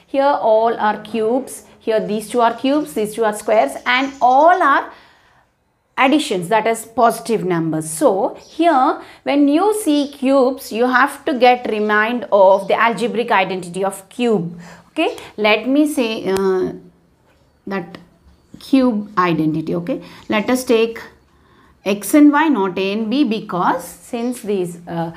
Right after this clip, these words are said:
solution, uh, question is in a and b, let me take x and y. Okay, here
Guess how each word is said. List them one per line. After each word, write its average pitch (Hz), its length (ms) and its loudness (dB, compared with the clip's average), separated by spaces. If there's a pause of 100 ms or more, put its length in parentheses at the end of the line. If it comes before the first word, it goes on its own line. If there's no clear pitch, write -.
(160)
solution, 190 540 -2
uh, 165 180 2
question 220 500 0
is 254 200 2
in 247 320 0 (840)
a 220 260 2
and 233 140 0
b, 294 140 2
let 180 320 0
me 220 240 -4
take 254 380 -2 (640)
x 170 300 -8
and 277 180 0
y. - 240 -10 (100)
Okay, 294 240 -8 (600)
here 190 180 -16